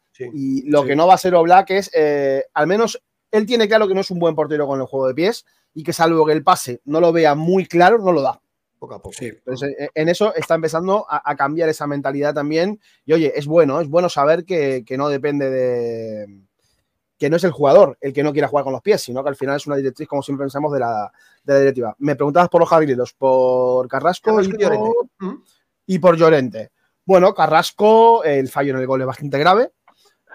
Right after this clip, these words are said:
Speaker 2: pero no se le puede tampoco echar la culpa a él en,
Speaker 1: Se le
Speaker 2: en,
Speaker 1: ve fino en
Speaker 2: en
Speaker 1: los
Speaker 2: la
Speaker 1: regates, Juanchi. Se le hizo dos o
Speaker 2: Sí.
Speaker 1: tres virguerías en el partido interesantes, ¿eh?
Speaker 2: Carrasco es muy bueno cuando está cerca del área, cuando está lejos del área falla. Y Llorente más de lo mismo.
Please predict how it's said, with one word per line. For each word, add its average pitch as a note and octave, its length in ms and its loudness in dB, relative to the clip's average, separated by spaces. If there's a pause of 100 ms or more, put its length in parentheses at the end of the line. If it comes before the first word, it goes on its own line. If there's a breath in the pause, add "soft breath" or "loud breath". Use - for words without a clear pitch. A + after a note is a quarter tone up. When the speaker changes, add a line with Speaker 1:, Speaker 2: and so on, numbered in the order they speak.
(120 loud breath)
Speaker 2:
pero C3+ 320 0
no D3 160 0
se C#3+ 120 -4
le C#3 80 0
puede C#3 240 -2
tampoco C3 280 -2
echar C3 160 -6
la B2+ 80 -4
culpa B2+ 260 -2
a C3 80 2
él C3 560 -4
en, C#3 160 -6
Speaker 1:
Se E3+ 120 -6
le E3+ 80 0
Speaker 2:
en, F#3 40 2
Speaker 1:
ve G#3+ 80 2
fino C4+ 260 0
en C4 40 6
Speaker 2:
en B3 100 6
Speaker 1:
los G3+ 80 2
Speaker 2:
la F3+ 80 0
Speaker 1:
regates, G3 400 -2
Juanchi. F#3 460 -10
Se D#3+ 160 -14
le E3 100 -12
hizo A3+ 260 -2
dos B3 200 -2
o A#3+ 40 -2
Speaker 2:
Sí. - 60 -8
Speaker 1:
tres G#3+ 160 0
virguerías G3+ 480 -8
en G3+ 80 -4
el F#3+ 60 -6
partido F3+ 260 -8
interesantes, E3 580 -10
¿eh? D#3+ 120 -8
Speaker 2:
Carrasco D#3+ 400 2
es E3+ 80 2
muy F3 120 2
bueno F3 260 4
cuando D#3 160 0
está D#3+ 160 -2
cerca D#3 280 0
del A#2+ 120 -2
área, A#2 200 -4
cuando G#2+ 140 -12
está C3 180 -4
lejos C3+ 240 -4
del C3 100 -2
área C#3 200 -2
falla. A2+ 360 -8
Y B2+ 100 -10
Llorente C3+ 280 -4
más E3+ 100 2
de C#3+ 60 0
lo C3 60 -2
mismo. D3 340 -4